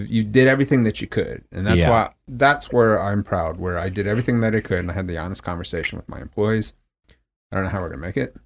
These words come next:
Speaker 2: Hmm.
Speaker 1: You know, what
Speaker 2: Mm-hmm.
Speaker 1: should we do? What can we do?" But we're here. I'm sitting here, you know, and hopefully we can keep going. And, and the reason I ask you is,
Speaker 2: Yeah.
Speaker 1: is 'cause it's easy to second guess your decisions in life
Speaker 2: Yeah.
Speaker 1: about what, what you did. But when you make it through something that's hard, you're like,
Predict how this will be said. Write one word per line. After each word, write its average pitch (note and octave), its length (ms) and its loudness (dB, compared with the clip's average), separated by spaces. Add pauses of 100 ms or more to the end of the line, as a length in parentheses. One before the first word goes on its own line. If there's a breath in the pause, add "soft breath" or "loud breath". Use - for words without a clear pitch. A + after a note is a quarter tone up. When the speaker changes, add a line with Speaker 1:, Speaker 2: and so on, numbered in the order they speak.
(180)
Speaker 2:
Hmm. G#2 60 6
Speaker 1:
You F#2 80 6
know, D#2+ 60 4
what - 560 -8
Speaker 2:
Mm-hmm. F2 100 6
Speaker 1:
should D#2+ 140 0
we E2 100 -6
do? G2 280 -2
What F2+ 120 -4
can - 100 -6
we E2 80 -4
do?" G2 260 0 (680)
But A#2 80 6
we're A2 80 4
here. C3+ 240 4
I'm F2+ 100 -4
sitting - 220 -2
here, G2 400 -2 (160)
you G2+ 140 -6
know, F2+ 120 -4
and G2 140 -2
hopefully D3+ 360 4
we A2 100 4
can G#2+ 140 -2
keep G#2 180 -6
going. A2+ 480 -2 (220)
And, G2 400 -2
and F#2+ 400 -4
the G#2+ 80 -2
reason G#2+ 180 2
I F#2 120 0
ask C#3+ 280 0
you F#2 300 2
is, - 160 -4
Speaker 2:
Yeah. E2 180 4
Speaker 1:
is - 160 -8
'cause F#2+ 260 -6
it's F#2+ 160 -8
easy A2+ 380 2
to G2+ 160 -2
second F#2+ 460 -4
guess - 280 -6
your F#2 160 -4
decisions F2 540 -8
in E2+ 100 -10
life E2 360 -6 (160)
Speaker 2:
Yeah. F#2 180 4 (140)
Speaker 1:
about F#2+ 180 0
what, G2 220 0
what G2 160 -6
you F#2+ 100 -4
did. F#2+ 320 -2 (220)
But A#2 100 0
when A2 140 0
you G2 80 -2
make A2+ 180 0
it - 80 -8
through A2+ 100 -2
something F#2+ 260 -4
that's - 120 -18
hard, G2+ 300 2
you're F#2 100 -6
like, F2 220 -6